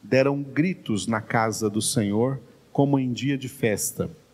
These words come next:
Intentou o Senhor destruir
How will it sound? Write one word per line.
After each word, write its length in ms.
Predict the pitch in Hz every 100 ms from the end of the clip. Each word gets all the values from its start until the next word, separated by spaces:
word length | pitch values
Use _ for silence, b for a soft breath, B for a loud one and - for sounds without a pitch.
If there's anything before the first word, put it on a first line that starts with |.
| _ _ _ _ B B B
Intentou 760 | 147 175 190 175 170 160 180 185
o 40 |
Senhor 720 | 160 - 147 120 127 139 - B B -
destruir 640 | 123 120 - 139 127 143